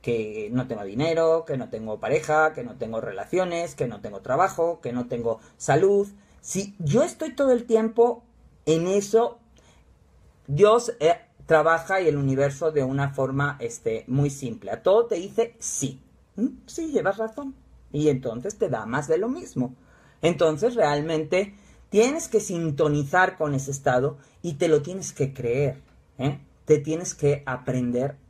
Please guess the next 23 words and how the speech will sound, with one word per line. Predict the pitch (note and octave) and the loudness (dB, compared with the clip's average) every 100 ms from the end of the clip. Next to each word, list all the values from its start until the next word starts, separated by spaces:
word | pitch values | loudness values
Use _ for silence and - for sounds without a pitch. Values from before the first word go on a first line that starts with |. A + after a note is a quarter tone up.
| _ - | _ -2
a | C3+ | 2
empoderar. | C3+ C3+ C3+ B2+ A#2 A2+ A#2+ A2 - _ _ _ _ _ | 2 2 0 -4 -2 -2 -2 -6 -12 _ _ _ _ _
Y | F3+ F#3+ | 4 6
a | F3+ | 8
veces | A3+ E4+ - E3 A3 - _ _ _ _ _ _ _ - - | 4 2 4 4 4 -2 _ _ _ _ _ _ _ -20 0
hay | D#3+ F3+ | 2 4
personas | G3+ G3+ G3+ F3+ F3+ - - _ _ | 0 0 -2 0 -2 -10 -20 _ _
que | - G3 | 0 4
no | G#3+ D#4 E4+ | 4 2 2
pueden | B3+ A3+ C#4 | 4 4 2
sintonizar | C4+ G#3 D3 D#3 D3 C#3+ E3+ - | -2 -4 2 2 2 -2 -2 0
con | G3+ | 0
la | F3 | 0
abundancia | C3 C3 C#3 D#3 C#3+ C#3 C#3 C3 - _ - _ | 0 0 2 2 0 -2 -2 -2 -6 _ -20 _
porque | - G3+ G3+ G#3+ | 2 2 6 2
traen | G#3+ B3+ C#4+ D#4+ F4 E4 - _ _ _ _ _ - | 2 0 0 0 -2 -8 -14 _ _ _ _ _ 2
patrones | E3+ E3 - B3 A#3 F#3 F#3+ G3+ | 4 4 4 4 4 2 -2 -4
de | D#3+ E3 | 4 6
otras | F#3+ A#3 G#3+ E3 C#3 F3 | 6 4 0 -2 -4 -2
vidas, | B3 A#3+ E3+ E3+ F#3 | 0 2 2 2 -2
inclusive, | D3+ C#3 C#3 C3+ G#3+ F#3 E3 G3 - - - | -4 -2 -2 -2 -4 4 4 4 -10 -16 0
no | C#3 G3 | 4 4
solo | G3+ B3 B3 E3+ - | 2 2 4 2 0